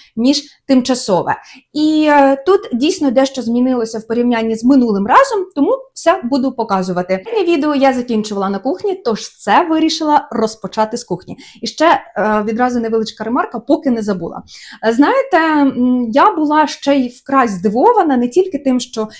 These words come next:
ці відео набрали дуже багато переглядів. В першому відео я показувала нашу попередню орендовану квартиру, яка була дійсно в жахливому стані. Там і будинок вже потребує певної реконструкції, реставрації, там немає якісної вентиляції,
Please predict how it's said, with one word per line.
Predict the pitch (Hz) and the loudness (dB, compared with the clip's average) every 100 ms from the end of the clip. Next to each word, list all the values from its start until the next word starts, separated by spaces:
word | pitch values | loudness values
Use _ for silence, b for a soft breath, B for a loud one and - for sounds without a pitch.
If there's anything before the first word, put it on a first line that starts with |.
| B | B
ці | - 277 | -2 0
відео | 247 214 226 | 2 0 0
набрали | 220 220 240 233 208 | -2 -2 0 0 -2
дуже | 226 214 | -2 -4
багато | 202 208 214 208 | -2 -2 -2 -4
переглядів. | - 494 370 269 269 | 0 0 0 0 -2
В | - | 2
першому | 294 285 254 240 | 2 2 0 0
відео | 240 214 | -2 -2
я | 220 233 | -2 -4
показувала | 220 214 214 196 202 | -2 -2 0 -2 -2
нашу | 214 202 | -6 -8
попередню | 196 - 294 508 480 427 B B | -16 -6 -2 0 0 -4 B B
орендовану | 330 330 320 330 302 294 | 0 2 2 0 0 -2
квартиру, | 285 285 285 294 285 277 B 254 | -2 -4 -2 -2 -2 -4 B -6
яка | 254 269 | -2 0
була | 254 247 233 | 0 0 2
дійсно | 247 285 285 220 | 2 2 -2 -8
в | |
жахливому | 220 220 240 220 214 220 | -8 -2 0 0 0 -2
стані. | - 480 392 | -2 -2 -2
Там | 269 277 247 226 | 0 0 0 -4
і | |
будинок | 190 214 523 392 | -8 -2 -2 -2
вже | 339 320 | -4 -6
потребує | 302 - 254 294 277 | -6 -6 -4 0 0
певної | 269 262 254 | 0 -2 -2
реконструкції, | 247 254 254 - 247 - 247 | -4 -4 -8 -8 -14 -8 -8
реставрації, | 247 240 240 240 233 220 | -8 -2 0 0 -2 -4
там | 240 220 | -4 -2
немає | 220 214 202 202 | 0 2 2 0
якісної | 190 196 220 208 | -2 -8 -10 -6
вентиляції, | 240 294 330 381 370 320 | -6 -2 0 0 -2 -10